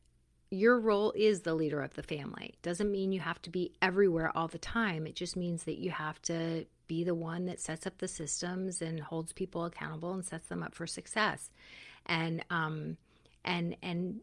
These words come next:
holding those people at home accountable, your babysitter or your co-parent who signed up for the job, um, you know, that im-,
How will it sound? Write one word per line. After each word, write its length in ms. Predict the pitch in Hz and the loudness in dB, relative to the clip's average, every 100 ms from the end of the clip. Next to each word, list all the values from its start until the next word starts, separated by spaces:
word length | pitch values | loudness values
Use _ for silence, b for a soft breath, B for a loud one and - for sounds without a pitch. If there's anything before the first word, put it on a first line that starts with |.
| - | -10
holding 600 | - 202 202 214 220 202 - | -2 2 4 6 6 2 2
those 300 | 175 180 190 | 4 4 2
people 380 | - 196 - - | -2 -4 -2 -2
at 180 | 185 185 | -2 -2
home 300 | 196 190 185 | -2 0 -2
accountable, 680 | 185 233 220 208 151 151 | -2 0 0 0 -2 -2
your 140 | 160 156 | -2 -2
babysitter 800 | 156 151 160 - 165 170 175 - | -4 -4 -6 -4 -2 0 0 -2
or 100 | 165 | -4
your 180 | 151 | -4
co-parent 720 | 156 - 165 - 175 180 202 - | -8 -6 8 10 10 8 -2 -2
who 120 | 180 | -4
signed 340 | - 156 160 | -2 -2 -2
up 160 | 165 - | -4 -4
for 80 | 175 | -4
the 100 | 180 | -2
job, 500 | 196 175 185 202 208 B B B B _ | 0 2 2 0 -4 B B B B _
um, 520 | 180 180 175 175 175 226 _ _ _ - | 2 2 2 0 -2 -6 _ _ _ -2
you 120 | 208 | 0
know, 180 | 220 214 - _ - | 0 -2 -10 _ -4
that 200 | 180 254 | -2 2
im-, 160 | 233 | 0